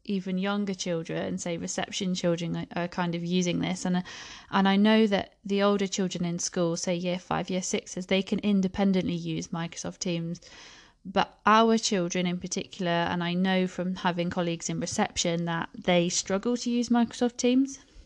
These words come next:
So there are perks and there are things that aren't great about Microsoft Teams, but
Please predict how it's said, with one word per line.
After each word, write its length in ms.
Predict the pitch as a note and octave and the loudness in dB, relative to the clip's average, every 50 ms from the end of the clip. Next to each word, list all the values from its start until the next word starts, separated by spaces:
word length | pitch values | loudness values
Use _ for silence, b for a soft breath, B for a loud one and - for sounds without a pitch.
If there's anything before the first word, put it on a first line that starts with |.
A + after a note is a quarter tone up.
| b b _ _ _ _ _ _ _ _ _ _ - | b b _ _ _ _ _ _ _ _ _ _ -8
So 200 | - - G#3 G#3 | -4 -2 0 0
there 200 | G3+ G#3+ A3 - - | 2 2 0 2 4
are 220 | B3 C4 C#4 C#4 | 4 4 4 2
perks 460 | C4+ - A3 F#3+ F#3+ - - - - | 2 2 4 4 4 2 0 -6 -10
and 180 | - F#3 F#3 F3+ | -8 -6 -4 -4
there 120 | F3+ F3+ - | -4 -4 -2
are 180 | G3 F#3 F#3 | -2 -2 -2
things 380 | F#3 - - F3 F3 F3 F3+ F3 | -2 -4 -6 -6 -6 -6 -6 -6
that 100 | F3 - | -8 -6
aren't 300 | - F3 F3+ F3 - - | -4 -2 -2 -2 -4 -6
great 240 | - F3 F3 E3+ - | -4 -4 -2 -2 -2
about 260 | - - E3+ - - | -2 -2 -4 -4 -4
Microsoft 400 | - E3+ F#3 - - - F#3 F3+ | -6 -8 -8 -8 -10 -12 -10 -8
Teams, 360 | - - E3+ E3 E3 E3+ - B B B B B B B B B B B B B _ _ _ - | -6 -4 -2 -2 -2 -4 -6 B B B B B B B B B B B B B _ _ _ 2
but 340 | G3 F#3+ F#3 F3+ - - | 6 6 6 6 4 -2